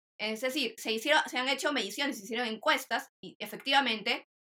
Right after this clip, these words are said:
lo que arrojaba era que una mayoría, y una gran mayoría de la población, apoyaba una nueva constitución. Por varias, varias razones que, ya, como digo, ya se han señalado antes, tanto por su legitimidad, eh, en el sentido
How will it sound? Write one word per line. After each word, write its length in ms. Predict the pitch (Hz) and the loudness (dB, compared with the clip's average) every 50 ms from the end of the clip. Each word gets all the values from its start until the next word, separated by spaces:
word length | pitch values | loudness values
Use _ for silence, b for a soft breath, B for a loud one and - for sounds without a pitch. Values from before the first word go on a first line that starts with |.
| _ _ _ _ _ _ - | _ _ _ _ _ _ -4
lo 100 | - 226 | -2 2
que 60 | 220 | 6
arrojaba 420 | 214 208 208 208 208 240 247 240 233 | 6 6 6 4 4 4 6 6 8
era 140 | 226 247 233 | 6 6 4
que 80 | 233 | 2
una 320 | 202 226 302 330 349 311 - | 0 0 2 6 6 6 6
mayoría, 460 | 254 247 226 208 196 214 240 254 226 | 4 2 2 2 0 4 6 6 6
y 100 | 226 233 | 6 4
una 160 | 233 240 247 | 2 2 2
gran 360 | 233 185 220 240 277 330 339 | 2 4 8 10 10 10 10
mayoría 340 | 302 233 196 196 196 208 226 | 6 2 0 0 0 2 4
de 80 | 240 247 | 4 4
la 60 | 240 | 2
población, 580 | 190 185 175 165 175 - 190 196 202 220 240 - _ _ _ _ _ _ - | 2 -2 -2 -2 -4 -4 -2 0 0 0 -2 -8 _ _ _ _ _ _ 0
apoyaba 720 | - 202 202 - 196 202 208 247 285 302 277 254 262 269 254 | 0 0 2 2 -2 0 4 10 10 10 12 10 8 6 4
una 140 | 233 214 202 | 2 -2 0
nueva 180 | 202 196 208 | 0 0 0
constitución. 580 | 196 196 190 - - - - - 185 139 151 - _ _ _ _ _ _ _ _ _ _ - | 0 -4 -10 -12 -14 -14 -8 -6 -6 -6 -6 -10 _ _ _ _ _ _ _ _ _ _ 4
Por 180 | 311 330 370 359 | 8 10 10 10
varias, 320 | 330 294 254 262 262 240 | 10 6 4 4 2 2
varias 280 | 247 254 254 285 285 240 | 2 2 2 0 0 0
razones 440 | 202 190 - 233 226 220 214 - | -2 -2 0 -2 -2 -2 -2 -4
que, 200 | - 240 220 220 _ _ - | -4 -6 -8 -8 _ _ -2
ya, 140 | 226 - - | -2 -2 -2
como 140 | - 214 | -2 -6
digo, 100 | 208 208 214 | -6 -6 -6
ya 120 | 202 185 - | -4 -6 -6
se 100 | - 208 | -4 -6
han 100 | 196 196 | -8 -8
señalado 520 | - 214 196 180 185 180 180 185 190 208 | -8 -8 -6 -4 -2 0 0 2 4 6
antes, 540 | 208 196 185 175 - 165 175 202 - - _ _ _ _ _ _ _ - | 6 4 4 0 -8 -8 -10 -10 -10 -16 _ _ _ _ _ _ _ 4
tanto 240 | - 247 247 262 254 | 4 6 6 6 0
por 140 | 262 262 262 | 0 -2 -4
su 100 | - 247 | -2 -2
legitimidad, 1080 | 233 214 220 - - 220 220 - 220 214 208 214 214 220 220 226 226 226 247 247 254 - | -2 -2 -2 -4 -6 -8 -8 -6 -10 -8 -8 -4 -2 4 8 8 10 8 8 6 2 -4
eh, 460 | - 233 220 208 202 196 196 190 190 | -4 -4 -4 -2 -2 -2 -2 -2 -2
en 100 | 185 190 | -4 -4
el 100 | 185 180 | -8 -8
sentido 720 | - 190 190 185 180 185 214 208 208 208 208 214 220 220 | -10 -10 -10 -8 -8 -8 -6 -6 -4 -2 -2 -2 -2 -4